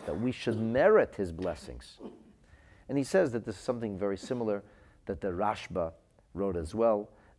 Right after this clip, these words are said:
Rabbeinu Bechaya the second writes this in Parshas Eikev. So this is an idea which is discussed. And very interestingly,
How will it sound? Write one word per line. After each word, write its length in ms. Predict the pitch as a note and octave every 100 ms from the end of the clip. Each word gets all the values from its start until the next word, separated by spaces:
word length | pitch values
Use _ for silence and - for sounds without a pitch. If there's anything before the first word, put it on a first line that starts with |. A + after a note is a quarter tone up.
| D#2+
Rabbeinu 280 | D2 D#2
Bechaya 680 | D2 - - A#2+ B2+ A2 F#2+
the 80 | G2+
second 520 | - B2 - G2 F2+ -
writes 300 | G#2+ A2 -
this 160 | F#2+
in 80 | F#2+
Parshas 400 | G2 F2 F2+ F2+
Eikev. 280 | F2+ F2+ E2+
So 140 | -
this 220 | A2 B2
is 120 | B2+ A2+
an 60 |
idea 280 | G#2 F2+ G#2+
which 200 | G2 -
is 60 | D#2+
discussed. 480 | E2+ - E2 - - - - - - -
And 100 | C#3+ C#3
very 280 | B3+ E4 F#4
interestingly, 720 | F#4 C#4 - B2+ G#2 G2+ G#2